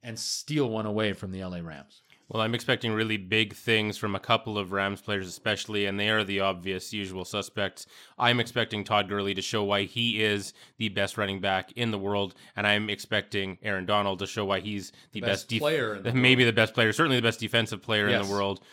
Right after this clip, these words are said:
Speaker 2: for sure. I expect both of them to step up big time. I love they have C J Anderson there
Speaker 1: Well
Speaker 2: as well, but I don't think they're gonna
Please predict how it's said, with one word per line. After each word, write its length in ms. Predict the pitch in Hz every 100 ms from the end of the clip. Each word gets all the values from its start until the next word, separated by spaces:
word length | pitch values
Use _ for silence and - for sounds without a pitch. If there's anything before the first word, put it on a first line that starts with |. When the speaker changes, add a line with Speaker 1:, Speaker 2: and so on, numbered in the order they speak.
| - _
Speaker 2:
for 200 | - 107
sure. 280 | - 110 101
I 120 | 113
expect 420 | 123 - 110 104
both 220 | 127 139
of 80 | 131
them 160 | 120 113
to 60 |
step 340 | - - 113 110
up 120 | 92
big 160 | 107 98
time. 260 | 107 104
I 80 | 101
love 220 | 107 120
they 100 | 113
have 120 | 107
C 200 | 92 113
J 160 | 98 104
Anderson 400 | 101 101 - 101
there 240 | 98 98 -
Speaker 1:
Well 160 | 151 147
Speaker 2:
as 160 | 104
well, 340 | 101 110 104 104
but 320 | 104 123 117
I 120 | 117
don't 220 | 120 135
think 180 | 135 139
they're 120 | 131
gonna 340 | 117 117 107